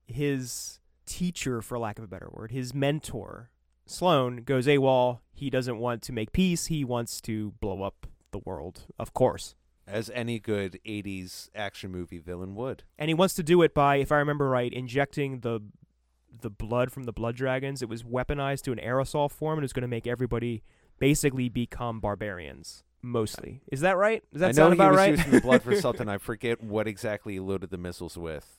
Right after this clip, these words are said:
Speaker 1: It makes you go in, like, berserker mode.
Speaker 2: Yeah, it's something that just makes everybody go insane.
Speaker 1: And then also there's a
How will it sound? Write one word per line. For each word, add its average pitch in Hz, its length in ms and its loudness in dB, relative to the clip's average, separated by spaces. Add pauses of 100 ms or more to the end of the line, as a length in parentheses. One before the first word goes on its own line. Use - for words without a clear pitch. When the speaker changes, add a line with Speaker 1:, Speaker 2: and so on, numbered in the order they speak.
Speaker 1:
It 180 120 -8
makes 202 160 -4
you 208 40 0
go 175 200 8
in, 160 80 4
like, 139 240 2
berserker 123 400 0
mode. - 260 -12
Speaker 2:
Yeah, 107 240 0
it's - 140 -10
something 117 280 -4
that 90 120 -10
just 101 180 -10
makes 98 220 -10
everybody 92 320 -8
go 87 160 -8
insane. 78 420 -12 (300)
Speaker 1:
And 147 100 -6
then 147 100 -2
also 143 280 0
there's 127 200 -2
a 110 160 -4